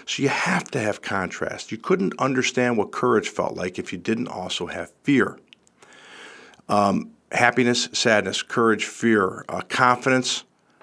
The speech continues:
um, um, inadequacy. They're all normal. They're all necessary. But what happens in life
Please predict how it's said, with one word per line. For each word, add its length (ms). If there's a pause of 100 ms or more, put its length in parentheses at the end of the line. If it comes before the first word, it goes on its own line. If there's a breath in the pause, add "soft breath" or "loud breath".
(220)
um, 540 (200)
um, 560 (640)
inadequacy. 760 (680 soft breath)
They're 160
all 300
normal. 520 (120)
They're 160
all 240
necessary. 840
But 100
what 180
happens 560
in 140
life 340